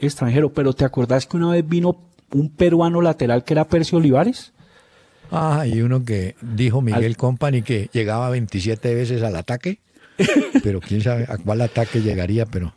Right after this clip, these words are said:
Speaker 2: no pasó nada.
Speaker 1: En el, no, no, pero
Speaker 2: No
Speaker 1: Percio
Speaker 2: sé.
Speaker 1: Olivares era un lateral, me parecía buen jugador, y ¿te acordás de otro
Speaker 2: Sí.
Speaker 1: lateral que fue una locura en Vélez, que también estuvo en el Cali, Beto Correa?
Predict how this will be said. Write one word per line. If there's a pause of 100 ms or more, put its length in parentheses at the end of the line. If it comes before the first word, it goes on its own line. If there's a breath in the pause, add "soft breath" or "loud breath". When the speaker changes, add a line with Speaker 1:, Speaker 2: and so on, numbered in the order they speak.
Speaker 2:
no
pasó
nada.
Speaker 1:
En
el,
no,
no,
pero
Speaker 2:
No
Speaker 1:
Percio
Speaker 2:
sé.
Speaker 1:
Olivares
era
un
lateral,
me
parecía
buen
jugador,
y
¿te
acordás
de
otro
Speaker 2:
Sí.
Speaker 1:
lateral
que
fue
una
locura
en
Vélez,
que
también
estuvo
en
el
Cali,
Beto
Correa?